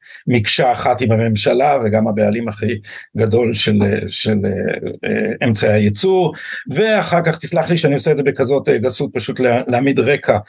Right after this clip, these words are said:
ל-, לדברים שאתה אומר, אחר כך טיפה ליברליזציה קלה באמצע שנות השישים, אה, אבל הקפיצה הגדולה לכיוון ניאו-ליברלי מתח-, מתרחשת בשמונים וחמש, אחרי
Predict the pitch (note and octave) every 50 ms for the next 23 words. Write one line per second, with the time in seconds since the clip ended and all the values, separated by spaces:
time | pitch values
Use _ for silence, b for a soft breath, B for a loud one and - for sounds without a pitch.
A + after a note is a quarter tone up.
0 | B B B B A#2+ A#2+ A2+ A2+ - - B2 A2+ A2 G2+ A2 A#2 B2+ A2+ G#2 -
1 | A2+ G#2+ - A2 A#2 C#3+ F#3+ F#3 F3 E3 - F#3+ - F#3+ F#3 F3 - B B B
2 | B B B - - E3+ E3 - - G3 G3 G3+ G3+ G3+ G3 E3 F3+ F3 F3 E3+
3 | E3+ D3+ C3 D#3 F#3 F3+ - - F3+ E3+ - - E3 D3+ D3+ D#3+ D#3+ E3 D#3 B2
4 | C3 C#3 B2+ - - E3+ D#3+ E3 D#3+ - - D3+ C#3+ C3+ C3 B2+ B2+ - - -
5 | - C#3 C3 - A2+ - - - A#2 A2 - - - - F3 F3+ F3 F3 E3+ E3
6 | E3 D#3+ D#3+ B B B B B B _ - D#3 C#3 C3 C3 C3 C3+ - - -
7 | B2+ A2+ D3 D#3+ - - - - - D3+ - - - F3+ F3 F3 D#3+ D3 C3+ D3+
8 | C#3+ C#3+ D3 C#3+ C3+ - - A#2+ C3 C3+ C3+ C#3 C#3 C3+ C3 C3+ B2+ B2+ D3 E3+
9 | F3 F3 E3 - - C#3+ C#3 A#2 A#2 C#3 - B2+ A2 - D3+ A#2 C#3+ C3+ A#2 C3+
10 | C3+ - - - B2+ A#2+ B2 B2 A2+ A#2 G#2+ - A#2+ G#2 G#2 G#2 G2+ - - -
11 | - - A#2+ A2